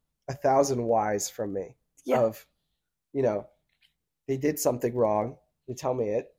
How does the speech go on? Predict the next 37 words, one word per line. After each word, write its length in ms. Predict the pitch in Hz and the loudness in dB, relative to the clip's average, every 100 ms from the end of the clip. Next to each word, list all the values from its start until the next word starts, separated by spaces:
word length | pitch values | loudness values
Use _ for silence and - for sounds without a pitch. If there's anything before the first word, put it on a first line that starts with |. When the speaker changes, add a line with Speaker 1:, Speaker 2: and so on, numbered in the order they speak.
| _ _ - | _ _ -8
Speaker 1:
I 100 | 127 | 0
go, 140 | 113 | 0
"Why? 340 | 98 120 101 - - _ _ _ _ _ _ _ _ _ - | 4 4 4 2 -12 _ _ _ _ _ _ _ _ _ 0
Why? 380 | 127 117 90 - _ _ _ _ _ _ _ _ | 4 4 2 -8 _ _ _ _ _ _ _ _
Why?" 640 | - - - 262 110 85 - | 0 2 6 6 6 2 -4
Speaker 2:
<laughs> 1600 | - - - - - - - - _ _ _ _ - - - - | -6 -4 -6 -6 -6 -8 -10 -18 _ _ _ _ -10 -8 0 8
You're 100 | 269 | 10
like, 120 | 269 | 10
"No, 140 | 285 247 | 12 12
I 120 | 240 | 12
understand 380 | 240 254 269 233 | 10 8 6 6
what 80 | 214 | 6
you're 80 | |
saying, 320 | 233 240 208 226 | 4 2 2 6
but 140 | 214 | 6
why? 440 | 220 165 90 240 - _ - | 8 6 6 2 -4 _ 8
'Cause 240 | 262 262 | 10 12
your 140 | 254 247 | 10 8
reason 300 | 247 247 220 | 6 2 0
is 120 | 214 | 0
stupid. 680 | - - 220 190 - 214 202 | -2 2 4 6 6 4 4
Speaker 1:
Yeah. 260 | 156 170 - - | 6 6 6 6
Speaker 2:
So 220 | - 262 | 12 12
why 260 | 262 226 233 | 12 12 12
did 160 | 247 | 10
you 100 | 233 | 4
do 120 | 214 190 | 2 10
it?" 40 | |
Speaker 1:
Why? 340 | 175 - - - _ _ | 10 10 2 -6 _ _
Why 380 | 135 170 233 220 202 | 8 12 12 8 0
would 200 | 170 160 | 0 2
you 120 | 180 156 - | 0 -2 2
do 220 | 196 285 | 4 4
that? 480 | 196 679 679 285 427 | 0 -4 -2 -2 -2
<laughs> 60 | - - - | -6 -20 -18
Speaker 2:
<laughs> 120 | - - - _ - | -16 -16 -20 _ -10
Yeah. 140 | - | -10